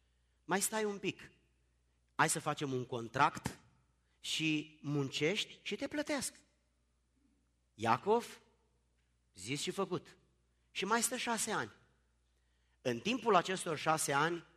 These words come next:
Dumnezeul care i-a promis necondiționat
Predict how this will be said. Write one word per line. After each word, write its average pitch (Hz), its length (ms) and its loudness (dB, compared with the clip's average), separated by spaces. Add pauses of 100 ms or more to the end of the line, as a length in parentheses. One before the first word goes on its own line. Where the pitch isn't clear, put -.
(240)
Dumnezeul 151 680 2
care 175 220 4
i-a 160 120 4
promis 165 600 0
necondiționat 143 1120 0